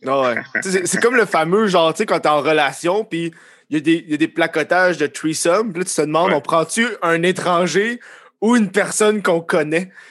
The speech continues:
Speaker 2: Ouais, ouais.
Speaker 1: J'ai, j'ai l'impression que, genre, les deux débats, c'est comme, il, il va y avoir peut-être des problèmes à la fin, là.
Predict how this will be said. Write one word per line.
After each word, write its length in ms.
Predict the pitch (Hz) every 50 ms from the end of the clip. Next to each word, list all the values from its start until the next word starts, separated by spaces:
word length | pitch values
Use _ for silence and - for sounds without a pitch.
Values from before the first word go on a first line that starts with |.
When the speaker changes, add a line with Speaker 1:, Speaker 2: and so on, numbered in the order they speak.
| - - -
Speaker 2:
Ouais, 320 | 98 101 101 101 98 98
ouais. 200 | - 98 92 - -
Speaker 1:
J'ai, 80 | 190 190
j'ai 160 | 190 147 202
l'impression 560 | 196 214 208 214 202 208 196 196 240 277 320 -
que, 180 | - 190 180 170
genre, 260 | 175 170 165 156 143
les 200 | 147 160 180 180
deux 300 | 151 143 196 233 277 233
débats, 400 | 175 165 151 131 156 175 190 202
c'est 220 | 196 - - 135 -
comme, 460 | - 151 147 147 139 139 135 127 - _ _ _ _ _ _ _ _ _ _ -
il, 120 | 165 165
il 80 | 165 160
va 80 | 190
y 160 | 185 175 180 180 170
avoir 180 | 170 190 190
peut-être 160 | 196 214 208
des 140 | 170 190 185
problèmes 440 | 190 - 165 160 139 160 165 165 160
à 80 | 147 139
la 140 | 135 135
fin, 300 | 135 - 151 151 143 135
là. 180 | 123 123 123